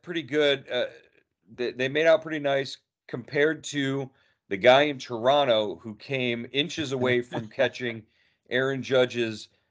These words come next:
Speaker 1: sixty-first home run that was hit last night. And I think we were all watching it on the, the, the scoreboard during the rain delay in Cleveland.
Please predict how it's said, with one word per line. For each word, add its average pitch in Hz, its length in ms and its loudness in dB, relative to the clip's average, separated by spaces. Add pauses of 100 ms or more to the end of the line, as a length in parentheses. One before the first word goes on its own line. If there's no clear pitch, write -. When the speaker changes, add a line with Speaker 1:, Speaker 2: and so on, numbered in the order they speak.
(120)
Speaker 1:
sixty-first 151 800 -6
home 135 240 -4
run 123 260 4
that 107 80 -4
was 107 160 -6
hit 131 200 -4
last 113 320 0
night. 113 220 2
And 104 80 -4
I 110 40 0
think 123 240 -8 (340)
we 123 140 0
were 120 140 6
all 147 160 8
watching 143 460 0
it 123 220 -4
on 131 340 -2
the, 113 320 0
the, 110 280 -6
the 101 80 -20
scoreboard 117 680 -6
during 135 320 -6
the 117 80 -4
rain 127 340 -6
delay 110 380 -4
in 113 280 -10
Cleveland. 117 560 -10